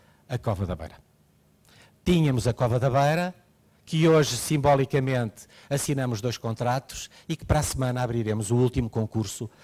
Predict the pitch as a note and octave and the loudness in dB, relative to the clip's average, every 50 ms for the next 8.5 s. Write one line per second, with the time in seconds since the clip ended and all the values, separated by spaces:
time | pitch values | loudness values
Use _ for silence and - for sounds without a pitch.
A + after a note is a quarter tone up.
0 | - - - B2 A2+ A2 G2+ - - A#2 A2 - - G#2+ G#2 - G#2+ G#2 F2+ G#2 | -16 -8 -6 -4 -2 -2 -4 -4 -2 -2 -2 -2 -2 -4 -4 -4 -4 -4 -2 -2
1 | G2+ F#2+ G#2 A2 - _ _ _ _ _ _ _ _ - _ _ _ _ _ - | -2 -2 -4 -6 -10 _ _ _ _ _ _ _ _ -20 _ _ _ _ _ -8
2 | - B2 B2 A#2+ A#2+ A2+ A2+ A2+ A#2 B2 A#2+ A#2+ - _ - A2+ G#2+ A2+ A2+ A2 | -6 -4 -4 -2 -2 -4 -4 -4 -4 -4 -6 -8 -12 _ -14 -8 -6 -4 -4 -4
3 | G#2+ - G#2+ G#2+ G2+ G#2 G#2+ G#2+ G2+ G#2 G2 - - G2+ - - G2+ G#2 G2+ F#2 | -4 -6 -10 -10 -8 -8 -6 -6 -6 -4 -2 -2 -2 -2 -2 -4 -4 -4 -2 -2
4 | G#2 G2 G2 F#2+ F2 - E2 E2 D#2 D#2+ D#2+ - _ - - - - - - C3+ | -2 -2 -2 -4 -4 -4 -6 -6 -8 -12 -14 -20 _ -20 -20 -20 -10 -2 0 2
5 | D3 B2 - - D3 C3+ C3+ A2+ C3 D3 D#3 E3 - - _ _ _ _ _ _ | 2 2 2 4 4 4 4 2 2 0 0 -2 -4 -12 _ _ _ _ _ _
6 | _ _ _ _ _ _ - D3 C#3+ D#3 E3 F3 F3 D3+ C#3+ D3+ F3 G3 A3+ A#3 | _ _ _ _ _ _ 2 6 6 8 8 8 8 6 4 2 2 2 0 0
7 | - _ _ _ _ _ _ _ _ _ _ _ _ _ _ _ _ _ - C3 | -2 _ _ _ _ _ _ _ _ _ _ _ _ _ _ _ _ _ -2 2
8 | B2 C3 C#3 C3 A#2+ C3 C3+ E3 F3+ | 4 4 4 4 2 0 -4 -8 -8